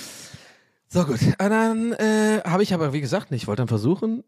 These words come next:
ich kann euch übrigens jetzt schon spoilern, es ist kein großes pointiertes Ende, ne? Es ist einfach nur, der ganze Inhalt der Story ist das hier gerade, das, <laughs> diese, diese Beobachtung. Dann hab ich gedacht, ja gut, äh, ja, jetzt, Donny, ne, stell dich doch einfach nicht so an. Andere Leute kriegen's doch auch hin. Dann, dann sei nicht so genervt, ist doch ein cooler Tag.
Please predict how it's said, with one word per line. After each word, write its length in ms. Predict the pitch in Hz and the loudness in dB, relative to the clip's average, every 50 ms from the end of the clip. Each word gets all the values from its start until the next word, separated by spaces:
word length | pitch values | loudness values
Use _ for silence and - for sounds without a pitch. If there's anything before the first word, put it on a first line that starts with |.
| _ _ _ _ _ | _ _ _ _ _
ich 100 | - - | -8 -4
kann 100 | - 262 | -2 0
euch 80 | 285 220 | 2 2
übrigens 200 | 196 175 151 139 | 2 2 0 0
jetzt 140 | 185 - | 0 -2
schon 140 | - 131 113 | -2 -2 -2
spoilern, 380 | - - - 120 135 113 98 90 | -2 0 2 2 4 4 2 0
es 120 | 104 113 | -2 -4
ist 140 | 135 123 - | -6 -8 -6
kein 220 | - 131 127 120 | -4 -2 -2 0
großes 280 | 104 104 110 104 110 - | 0 0 0 0 -2 -2
pointiertes 500 | - 104 104 101 101 95 113 98 - - | 0 0 2 2 2 0 -2 -4 -2 -2
Ende, 240 | 92 113 110 92 80 | -2 -2 -2 0 -2
ne? 180 | 95 117 139 - _ _ _ - | -2 -4 -6 -8 _ _ _ -12
Es 260 | 92 92 95 92 98 | -10 -6 -6 -4 -4
ist 20 | |
einfach 220 | 101 104 104 101 101 | -4 -4 -2 -2 0
nur, 240 | 98 95 92 - - - _ _ _ _ _ _ - | 2 2 2 0 -2 -6 _ _ _ _ _ _ -10
der 160 | 131 127 127 | -4 0 0
ganze 220 | 202 220 - - | 0 0 0 -2
Inhalt 260 | 196 233 240 214 185 | 0 2 2 2 2
der 60 | 180 156 | 2 0
Story 260 | - - 165 156 139 | 2 2 2 2 2
ist 140 | 113 - - | 0 0 -2
das 100 | 123 113 | -2 -2
hier 120 | 113 90 | -4 -4
gerade, 220 | 85 80 85 90 | -6 -8 -8 -4
das, 200 | 98 120 113 - | -2 -2 -2 0
<laughs> 60 | - 135 - - - - | 0 -2 -2 0 0 0
diese, 320 | - - - 170 131 156 - - - | 0 0 -2 -4 -4 -6 -4 -4 -2
diese 180 | 160 143 156 | 0 0 0
Beobachtung. 680 | 143 139 139 139 127 107 101 90 - - 95 85 85 82 - - - - - - - - - _ _ - - - - _ - | 2 2 2 4 4 2 2 0 -2 -4 -6 -6 -6 -10 -14 -18 -20 -20 -20 -20 -20 -20 -20 _ _ -20 -20 -20 -20 _ -10
Dann 100 | - 98 | -4 -2
hab 60 | 113 | 0
ich 60 | 120 | 2
gedacht, 240 | 113 120 113 104 - | 2 2 2 0 0
ja 180 | 107 113 147 160 | 0 0 0 2
gut, 340 | 147 165 175 151 - - - | 2 2 2 0 0 -6 -10
äh, 340 | 95 92 87 82 78 64 60 - - _ _ _ _ _ _ - | -8 -6 -4 -6 -6 -8 -10 -14 -16 _ _ _ _ _ _ -14
ja, 260 | - - 92 110 - - | -10 -6 -6 -6 -6 -6
jetzt, 380 | 113 107 107 - - - - _ - | -8 -10 -10 -10 -14 -14 -10 _ -2
Donny, 220 | 120 131 131 113 | 0 2 2 2
ne, 140 | 98 123 127 | 2 0 -2
stell 200 | - - 135 156 | -2 -2 0 0
dich 120 | 160 147 | 2 2
doch 180 | - 147 - - | 0 -2 -2 -2
einfach 300 | - 139 156 - - 135 | 0 0 2 2 0 -2
nicht 160 | 131 135 - | -4 -4 -6
so 140 | - - - | -6 -8 -6
an. 240 | - 117 127 113 - | -4 -4 -4 -4 -4
Andere 300 | 131 156 160 160 131 131 | -4 -2 -2 -2 -2 0
Leute 200 | 147 156 139 127 | 0 0 -2 -2
kriegen's 280 | - - 151 - - | -2 -4 -4 -4 -2
doch 100 | - 120 | 0 2
auch 180 | 120 135 139 - | 4 4 4 2
hin. 160 | 127 113 110 | 0 0 0
Dann, 240 | 107 110 113 113 - | 0 0 0 0 -2
dann 140 | - 104 110 | -2 -2 0
sei 140 | 143 170 | 2 2
nicht 120 | 180 175 - | 2 2 0
so 80 | - | 0
genervt, 380 | 139 135 123 127 147 160 160 - | 0 0 0 0 0 0 -2 -2
ist 80 | - 147 | -4 -6
doch 80 | - | -6
ein 40 | - | -2
cooler 260 | - - 160 143 120 | 0 2 2 2 2
Tag. 280 | - - 151 160 160 | 2 0 0 0 0